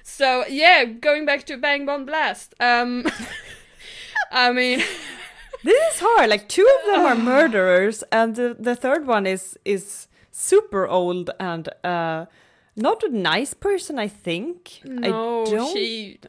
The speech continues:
Speaker 2: I mean,
Speaker 1: she abused
Speaker 2: selectively
Speaker 1: them.
Speaker 2: nice, uh, but mostly evil, I think.
Speaker 1: Yeah, she's sort of, she, she's the kind of, I mean, to some extent, she's,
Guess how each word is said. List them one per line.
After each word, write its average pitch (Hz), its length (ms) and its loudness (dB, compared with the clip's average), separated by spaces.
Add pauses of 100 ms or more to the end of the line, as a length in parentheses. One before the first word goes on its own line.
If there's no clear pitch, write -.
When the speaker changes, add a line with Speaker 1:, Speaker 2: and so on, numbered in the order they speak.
Speaker 2:
I 240 140 -2
mean, 254 340 -4 (1200)
Speaker 1:
she 254 220 -2
abused 226 500 -4
Speaker 2:
selectively 427 380 0
Speaker 1:
them. 415 120 -4
Speaker 2:
nice, 453 480 -4 (100)
uh, 262 80 -2
but 247 240 0
mostly 247 580 -2
evil, 151 500 -12 (320)
I - 120 -12
think. - 580 -16 (420)
Speaker 1:
Yeah, 240 520 2
she's 311 260 -10
sort 415 160 -6
of, 285 260 -2 (1200)
she, - 300 -8
she's 330 280 -6
the 320 60 -14
kind 302 160 -4
of, - 60 -8 (140)
I 277 100 -6
mean, 240 480 -10
to - 140 -20
some 320 200 -6
extent, 226 320 -10
she's, - 360 -18